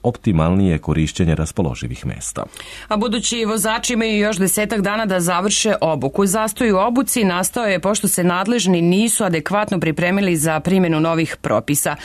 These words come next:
Speaker 2: Procenjuje se i da će većina autoškola krajem meseca biti zatvorena.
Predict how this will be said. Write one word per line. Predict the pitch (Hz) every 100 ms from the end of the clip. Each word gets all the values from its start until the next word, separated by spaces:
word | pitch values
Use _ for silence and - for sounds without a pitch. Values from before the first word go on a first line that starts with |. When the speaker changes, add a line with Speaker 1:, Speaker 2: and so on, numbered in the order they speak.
| - - -
Speaker 2:
Procenjuje | 294 - 285 285 262
se | - 240 214 226
i |
da | 208
će | 208 202
većina | 175 165 214 226 202
autoškola | 156 208 214 190 - 220 202
krajem | - 208 185
meseca | 190 196 180 - 175
biti | 170 190 180 180
zatvorena. | 156 151 143 156 147